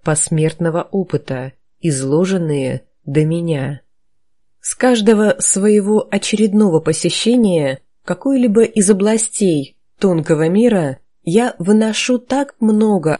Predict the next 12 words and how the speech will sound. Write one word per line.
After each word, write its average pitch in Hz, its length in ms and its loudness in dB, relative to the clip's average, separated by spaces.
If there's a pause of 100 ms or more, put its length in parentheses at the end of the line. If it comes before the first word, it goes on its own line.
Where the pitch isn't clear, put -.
абсолютно 175 720 -2
нового 160 600 -2
и 156 200 -6
непредвиденного, 156 1160 -2 (320)
ни 202 300 0
нужных 190 600 0
слов, 220 540 0 (220)
ни 185 140 2
наиболее 220 760 4
соответствующих 185 1300 -2
пережитому 185 880 0
мною 175 640 0